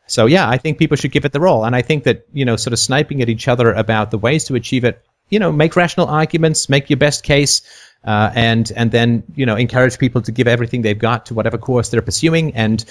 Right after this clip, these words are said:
you know, all, all that I ask for people is that, you know, of course, of course, the big Ron Paul thing is going on in the U S at the moment, which is consuming the majority of libertarian efforts, I think.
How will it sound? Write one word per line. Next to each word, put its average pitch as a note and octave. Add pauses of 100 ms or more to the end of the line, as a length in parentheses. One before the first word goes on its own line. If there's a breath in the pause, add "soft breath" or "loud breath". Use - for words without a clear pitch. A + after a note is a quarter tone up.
(240 loud breath)
you A#2+
know, G#2+
all, C#3
all C#3+
that C3
I A#2
ask A2+
for A#2+
people A2+
is G2+
that, G2+
you A2+
know, F#2+
of -
course, G#2+
of -
course, G#2+
the F#2
big F#2+
Ron G2+
Paul F#2+
thing G2
is F#2+
going F#2+
on F#2+ (200)
in G2
the F#2
U G2
S A2+
at G#2+
the -
moment, G2
which F#2
is G2
consuming F#2+ (240)
the G#2
majority G#2+
of F#2+
libertarian G2
efforts, A2+
I G2
think. A2